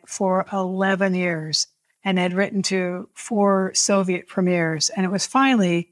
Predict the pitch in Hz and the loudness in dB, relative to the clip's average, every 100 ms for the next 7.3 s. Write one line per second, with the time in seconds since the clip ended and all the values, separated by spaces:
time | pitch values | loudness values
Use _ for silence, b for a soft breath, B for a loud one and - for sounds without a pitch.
0 | _ _ _ - 196 180 170 175 170 - | _ _ _ 0 2 2 0 0 0 0
1 | 165 165 170 165 165 _ - 175 165 165 | -2 -2 -2 -2 -4 _ -4 -2 -2 -2
2 | 160 - 160 151 170 160 - 196 220 208 | -4 -2 -2 -2 -4 -4 -4 0 0 2
3 | 226 214 - 208 202 - 214 185 196 196 | 2 0 2 2 2 2 0 2 2 2
4 | - 160 143 135 - - _ _ _ 196 | 2 0 -2 -4 -8 -12 _ _ _ -2
5 | 185 185 180 180 180 180 180 196 185 185 | 2 2 2 0 2 0 0 -2 0 0
6 | 160 156 - 170 170 185 180 175 175 185 | 0 -2 -2 -2 0 0 2 2 0 0
7 | 175 175 | 2 0